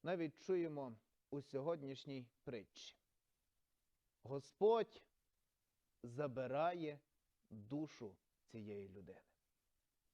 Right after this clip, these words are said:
Значить, Бог і може забрати і в нас не тільки душу. Може забрати в нас майно, про яке ми так піклувалися. Може забрати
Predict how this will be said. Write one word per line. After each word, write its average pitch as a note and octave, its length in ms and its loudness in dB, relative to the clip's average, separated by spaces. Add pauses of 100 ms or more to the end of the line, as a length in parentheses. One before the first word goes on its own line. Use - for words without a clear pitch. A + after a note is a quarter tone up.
(320)
Значить, E3+ 420 0
Бог F#3 340 4 (500)
і D#3 100 -2
може E3 320 2
забрати D3 600 0
і B2+ 100 -4
в A#2+ 80 -6
нас C#3+ 220 -8 (1700)
не F#3+ 120 0
тільки F#3+ 420 -2
душу. A#2 400 -8 (640)
Може G#3+ 280 8
забрати F#3 460 6
в E3 80 2
нас F3+ 240 -2
майно, D3+ 520 -2 (1080)
про F#3 160 8
яке F#3 260 10
ми F#3+ 140 6
так G3 220 6
піклувалися. D#3+ 920 4 (960)
Може A#3 280 12
забрати G3+ 760 10